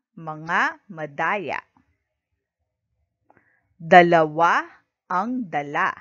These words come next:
Dalawa ang dala. May mga padala para kay Ada. May mga padala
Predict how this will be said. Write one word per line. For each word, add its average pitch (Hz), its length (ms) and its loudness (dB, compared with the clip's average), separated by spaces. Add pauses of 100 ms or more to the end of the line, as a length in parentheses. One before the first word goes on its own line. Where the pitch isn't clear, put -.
(800)
Dalawa 160 920 -4 (680)
ang 226 480 -6
dala. 156 460 -4 (2500)
May 285 480 0
mga 175 720 -8
padala 160 800 -6 (640)
para 233 560 -4
kay 175 560 -6 (260)
Ada. 196 400 -6 (1120)
May 180 560 -6
mga 165 720 -6
padala 151 720 -6